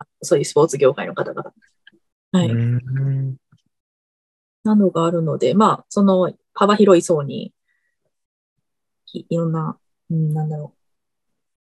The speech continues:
Speaker 1: 自分の、まあ、体の調子を、まあ、保つ術みたいなのって、まあ、皆さんもそれぞれ
Speaker 2: え、引退したてっていうのは、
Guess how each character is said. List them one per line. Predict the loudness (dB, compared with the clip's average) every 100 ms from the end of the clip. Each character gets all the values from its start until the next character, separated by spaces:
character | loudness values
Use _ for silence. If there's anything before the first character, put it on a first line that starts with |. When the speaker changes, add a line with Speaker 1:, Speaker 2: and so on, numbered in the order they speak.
| _
Speaker 1:
自 | 0
分 | 2 2 2
の、 | 2 2 0 -2 _ _ _ _ _ _ _ _ _ _
ま | -8
あ、 | -2
体 | 2 2 2
の | 0
調 | 0 0
子 | 0 0 2 0 -2 -6 _ -4
を、 | 0 0 -2 -14 _ _ _
ま | -10 -10 -6
あ、 | -4
保 | 0 -2
つ | -2 -4 -4 -10
術 | -10 -2 0
み | 0
た | -6
い | -10
な |
の | -10
っ |
て、 | -12 -14 -10
ま | -6 -6
あ、 | -6 _
皆 | -6 -2 0
さ | -2
ん | -4 -8
も | -12 _ _
そ | -4
れ | -2
ぞ | 0
れ | 0 -2 -4 0
Speaker 2:
え、 | -2 0 -2 2
引 | 4
退 | 6 6
し | 6
た | 4 6
て | 6
っ | 4
て | 2
い |
う | 0
の | 0
は、 | -2 -2 -4